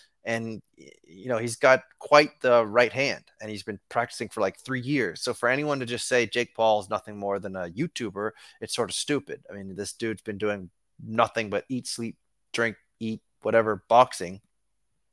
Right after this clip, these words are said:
for the last three years, and he's clearly got some power, and he's a master marketer, master marketer. However,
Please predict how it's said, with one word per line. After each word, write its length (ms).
for 120
the 60
last 200
three 160
years, 300
and 60
he's 120
clearly 420
got 260
some 240
power, 440
and 160
he's 120
a 100
master 500
marketer, 500
master 400
marketer. 460
However, 540